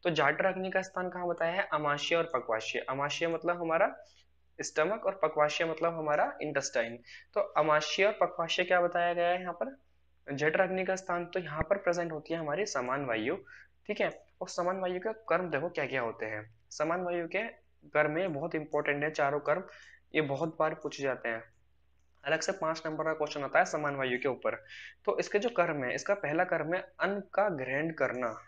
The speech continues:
जो हम खाना खाते हैं तो खाने को नीचे तक ले जाना किसका कार्य है? समान वायु का कार्य है। ठीक है, अन्न का ग्रहण करना। ठीक है, समान अव-, सा-, सामान्य अवस्था में बिना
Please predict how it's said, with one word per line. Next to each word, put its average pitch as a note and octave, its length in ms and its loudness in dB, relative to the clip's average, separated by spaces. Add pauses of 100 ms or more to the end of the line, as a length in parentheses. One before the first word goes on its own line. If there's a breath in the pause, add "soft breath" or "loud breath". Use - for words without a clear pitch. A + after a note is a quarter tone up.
जो C3+ 140 0
हम E3+ 280 -4
खाना C#3 320 0
खाते C3 360 -4
हैं C#3+ 400 -6 (320 loud breath)
तो F3 60 0
खाने D#3+ 540 0
को G3 500 -2 (280)
नीचे D3 300 0
तक G3 280 -4
ले D3+ 140 2
जाना C#3 300 0 (220)
किसका - 260 0
कार्य E3 420 2
है? A3 360 -2 (520)
समान E3 400 2
वायु C3 320 0
का B2+ 120 -2
कार्य A#2 400 -2
है। A#2 180 -6 (200)
ठीक G3 140 0
है, A#3 100 2 (160)
अन्न D#3+ 200 2
का G3 160 4
ग्रहण D3 360 0
करना। A#2+ 360 -4 (220)
ठीक F#3+ 120 2
है, F3+ 180 4 (300 loud breath)
समान F3 480 2 (140)
अव-, C#3+ 200 -2
सा-, - 300 -6
सामान्य D3+ 500 4
अवस्था D3+ 560 -2
में D3+ 280 -2 (300 loud breath)
बिना D#3+ 260 2